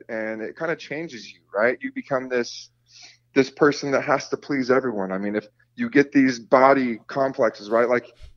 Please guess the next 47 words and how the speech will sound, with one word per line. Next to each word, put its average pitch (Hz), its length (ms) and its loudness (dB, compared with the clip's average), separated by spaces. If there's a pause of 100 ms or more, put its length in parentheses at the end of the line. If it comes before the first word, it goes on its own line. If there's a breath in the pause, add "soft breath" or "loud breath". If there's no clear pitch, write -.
you 135 140 0
know, 131 160 4
I, 127 280 0 (140)
yeah, 135 320 0
I 135 140 2
was 131 480 -8
in 131 140 -14
great 135 260 -4
shape 170 260 -2
because 120 340 -8
I 117 100 0
was 113 280 -8 (100)
getting 123 220 -8
paid 147 300 -2
to 117 80 -10
be 110 160 -8
in 98 100 -10
great 98 240 -2
shape, 101 300 -2
right? 113 240 6
And 113 120 -6
so 120 120 -2
if 117 80 -2
I 113 100 6
didn't 131 220 -2
hold 131 200 -2
this 117 120 -4
standard, 131 420 -6
I 101 80 0
was 107 180 -8
very 120 220 -4
insecure. 117 720 0
I, - 500 -8
I 113 40 4
held 135 180 2
it 117 60 -4
against 131 320 -8
myself 113 420 -2
and 104 160 -8 (300 soft breath)
may 123 120 2
not 135 120 4
have 135 100 2
always 127 260 0
been 123 520 -2
the 127 100 0
best 131 320 0
person 120 540 -6